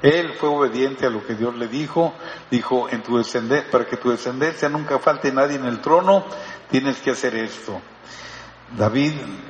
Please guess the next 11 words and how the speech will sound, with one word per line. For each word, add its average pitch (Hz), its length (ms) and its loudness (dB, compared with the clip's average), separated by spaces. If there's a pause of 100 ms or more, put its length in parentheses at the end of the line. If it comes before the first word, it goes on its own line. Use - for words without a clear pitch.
(120)
dice, 120 240 2
"Bueno, 117 400 0
pues, 113 180 -6
¿qué 131 540 -2
es 123 100 -2
lo 135 140 0
que 127 100 -10
tengo 135 320 -2
que 135 140 0
hacer? 139 320 2 (680)
Pues 117 300 -2